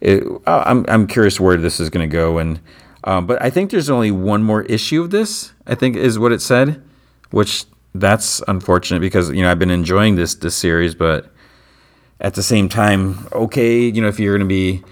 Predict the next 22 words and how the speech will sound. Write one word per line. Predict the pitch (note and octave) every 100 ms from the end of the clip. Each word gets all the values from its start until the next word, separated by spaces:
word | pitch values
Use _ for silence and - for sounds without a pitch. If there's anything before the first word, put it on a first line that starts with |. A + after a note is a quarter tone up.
| - _ _ _ -
giving | A2 G2+
us | G2 G#2
all | G2+
these | F#2+ F2+
other | G2 G#2
books, | E2 F2+ F#2 - - - -
then, | F2+ E2+ E2+ -
you | E2+
know, | D#2 D#2 _ _ _ _ - - - - - -
k-, | - -
you | F2+
know, | E2+
keep | - F#2+
it | F#2
manageable. | E2 F2+ F2+ F2 F2 C2 C2 F#2+ - - - - -
And | F#2+ F2+ F2+ F2+ - - _ _ _ -
what's | A2 A#2 A2 - - _ _ _ _ _ _ -
unfortunate | A#2+ A2+ - C3+ D3 C#3+ G#2+ F2+ F2 -
is | G2 F2+
that | F#2 F2+ - _ _ -
Po-, | - G#2+
Polaris | - G#2 G2+ G#2+ F#2+ F2+ - -